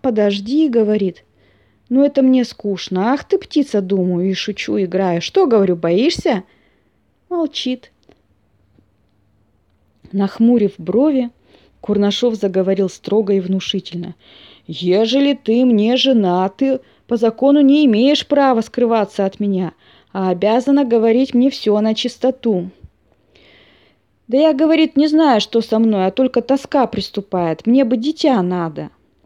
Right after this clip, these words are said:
Я говорю: «С тобой муж, а больше ничего не полагается. Насчет ребенка подожди. Ребенок — это пятнадцать лет лишнего расхода. Раньше от ребенка ничего не получишь.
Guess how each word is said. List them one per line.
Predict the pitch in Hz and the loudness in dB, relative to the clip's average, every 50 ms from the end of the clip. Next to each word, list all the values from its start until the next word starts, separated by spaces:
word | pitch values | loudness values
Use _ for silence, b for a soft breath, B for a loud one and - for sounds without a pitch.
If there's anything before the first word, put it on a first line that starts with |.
| _ _ _ _ _ _ _ _ _ _ _ | _ _ _ _ _ _ _ _ _ _ _
Я | 214 190 220 208 214 | -6 -4 -2 -2 -2
говорю: | 190 185 208 196 208 208 196 190 175 160 b b b b b b b b b b _ | -2 -2 -2 0 0 -2 -2 -2 -4 -6 b b b b b b b b b b _
«С | _ | _
тобой | _ _ 180 180 190 233 285 339 | _ _ -6 -4 0 0 2 2
муж, | 349 320 269 247 247 247 247 233 - - - - _ _ _ | 4 4 4 6 6 4 2 0 -2 -8 -14 -20 _ _ _
а | 202 196 | -8 -4
больше | 180 220 269 302 - - 320 | 2 2 2 2 2 2 2
ничего | 302 311 285 - - 247 226 269 | 2 2 2 0 -2 0 2 2
не | 269 277 | 2 2
полагается. | 277 277 277 277 277 262 214 196 185 180 175 180 175 - - - 185 190 b b b b b b b b b | 2 2 0 2 2 0 0 0 0 0 0 -2 -2 -6 -8 -12 -12 -12 b b b b b b b b b
Насчет | - 208 196 - 294 311 311 - | -8 -6 -4 -2 -2 -2 0 -2
ребенка | 285 269 226 269 311 320 320 320 302 | -2 -2 0 0 0 0 0 -2 -2
подожди. | - 294 285 269 302 294 269 226 208 220 247 247 220 196 b b b b b b b b | 0 0 0 2 0 0 0 -2 -2 0 0 0 -2 -4 b b b b b b b b
Ребенок — | - 220 240 208 262 302 320 320 311 - | -4 -4 -2 0 2 2 2 2 2 2
это | 269 269 - 294 | 0 0 0 0
пятнадцать | 294 - 262 - - 247 262 269 262 - 262 - - | -2 -2 -4 -2 0 0 0 0 -2 -6 -10 -6 -2
лет | 233 262 254 262 226 | -2 -2 -2 0 -2
лишнего | 226 247 - - 262 247 240 240 | -2 -2 -2 -2 0 0 0 0
расхода. | 254 254 254 - - - 202 190 180 175 170 175 185 b b b b b b b | 0 -2 -4 -6 -6 -4 -4 -4 -2 -4 -6 -6 -8 b b b b b b b
Раньше | 202 220 247 277 277 - - | -2 0 2 2 2 2 2
от | 269 254 254 | 0 0 0
ребенка | 233 254 208 233 269 269 277 - 254 | -2 -2 0 0 0 0 0 2 2
ничего | 233 233 233 - - 240 214 233 247 | 2 2 2 0 -2 -4 -2 0 0
не | 247 254 | 0 0
получишь. | 240 - 240 233 214 202 185 - - 175 - - | 0 -2 -2 -2 0 -2 -4 -6 -8 -10 -10 -12